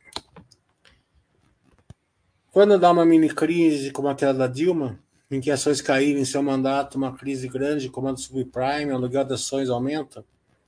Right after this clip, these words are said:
quando mais o mercado de, não é que o mercado de ac-, de opções aumenta, a minha carteira tá quase tudo alugada,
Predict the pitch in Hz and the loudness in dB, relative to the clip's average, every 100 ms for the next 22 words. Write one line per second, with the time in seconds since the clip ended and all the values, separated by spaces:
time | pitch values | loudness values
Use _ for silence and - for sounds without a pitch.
0 | _ _ _ _ _ _ _ _ - 139 | _ _ _ _ _ _ _ _ -2 2
1 | 147 151 165 156 143 143 139 147 147 139 | 4 4 4 4 2 0 0 0 -2 -4
2 | _ _ _ _ _ _ _ - 196 247 | _ _ _ _ _ _ _ 0 4 4
3 | 269 240 214 - 185 170 156 160 131 - | 6 4 4 4 4 4 2 0 0 -6
4 | 139 147 143 - 147 151 156 143 120 131 | -4 -2 -2 -2 -2 0 0 -2 -2 -2
5 | 147 170 185 185 240 277 302 302 302 302 | -2 2 2 2 0 0 0 0 0 0
6 | 277 277 233 147 123 113 | -2 -2 -2 -2 -2 -6